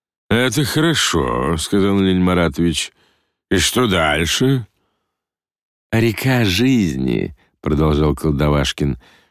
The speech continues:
все время пытается избавиться от самой себя, но не может. Мир меняется потому, что убегает от своей жуткой сути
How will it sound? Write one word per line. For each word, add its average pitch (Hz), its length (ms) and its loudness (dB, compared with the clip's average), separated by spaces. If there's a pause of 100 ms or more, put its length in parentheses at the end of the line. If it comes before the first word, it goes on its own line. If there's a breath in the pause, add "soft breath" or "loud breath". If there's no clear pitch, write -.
(100)
все - 260 0
время 139 420 2
пытается 110 680 0
избавиться 95 640 0
от 85 100 -2
самой 85 400 2
себя, 101 580 -2 (600 soft breath)
но 85 200 2
не 90 140 2
может. 101 580 -2 (800)
Мир 110 340 2
меняется 98 600 2
потому, 92 800 -2 (300 soft breath)
что - 240 -4
убегает 101 680 0
от 87 120 -4
своей 95 320 0
жуткой 87 500 -2
сути - 720 -4